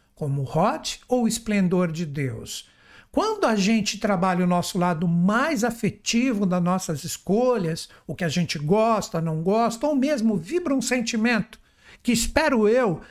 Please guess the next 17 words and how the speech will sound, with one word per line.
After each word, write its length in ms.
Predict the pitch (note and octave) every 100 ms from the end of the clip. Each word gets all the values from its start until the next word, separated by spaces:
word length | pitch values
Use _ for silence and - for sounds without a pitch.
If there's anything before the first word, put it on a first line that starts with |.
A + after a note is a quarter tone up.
| -
esteja 340 | - - A#3+ A3+
matizado 680 | A3 G#3 G#3 E3 A3 F#3 E3+
de 100 | F3+
energias 540 | F3 E3 D3+ E3+ C#3
boas, 680 | C#3 D3 G#3 B3+ A3 E3+ C#3
de 140 | F3+
energias 680 | F3+ E3+ C3+ G3 C4 G#3+ - - -
onde 180 | F#3+ F3+
você 300 | G3+ G#3 B3
é 60 |
atraído 800 | A3+ A#3 A3+ F#3+ G#3+ D#4+ D4 A3
pela 240 | G#3 G#3+ G3
experiência 560 | - G3+ E3+ G3 -
que 80 | F3+
você 260 | F3+ - F3+
está 240 | - G#3+
envolvido, 640 | E3+ D3+ D3 F3 C4+ F3